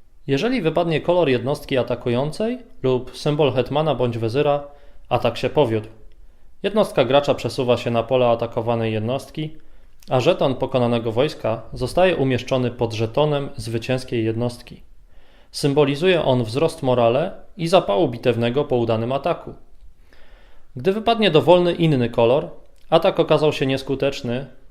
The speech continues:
i nic się nie dzieje. Gdy zaś wylosujemy błazna, oznaczać to będzie pełną porażkę. Żeton broniącej się jednostki pozostaje na swoim miejscu,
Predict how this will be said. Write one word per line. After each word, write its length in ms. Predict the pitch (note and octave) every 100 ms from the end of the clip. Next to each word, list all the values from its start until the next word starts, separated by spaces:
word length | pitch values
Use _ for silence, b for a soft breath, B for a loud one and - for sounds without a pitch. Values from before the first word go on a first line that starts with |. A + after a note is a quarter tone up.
| -
i 100 | G3
nic 180 | F#3+ C3
się 120 | -
nie 140 | C3+ D3
dzieje. 240 | A#2 A2 - - - - - - - - - - - b b b b b
Gdy 140 | C#3+
zaś 180 | C#3+ C3
wylosujemy 560 | C3+ C3+ C3 C3+ E3
błazna, 480 | D3 B2 C3 B2 G#2+ - - - -
oznaczać 460 | B2+ A2 C#3 C3+ -
to 100 | B2
będzie 460 | A#2 A2+ A#2 A#2 -
pełną 320 | A#2+ A#2 A#2
porażkę. 480 | A2+ A2+ A2 - A#2 B2 - - - - - - - - - - - -
Żeton 360 | C3+ E3+ E3+
broniącej 400 | C#3+ C#3+ D#3 D#3
się 140 | C3 C3+
jednostki 380 | A#2 A#2+ - B2
pozostaje 420 | B2 A2+ C#3 B2
na 100 | A#2+
swoim 340 | - A#2 A2+
miejscu, 480 | C3 D3 - - A#2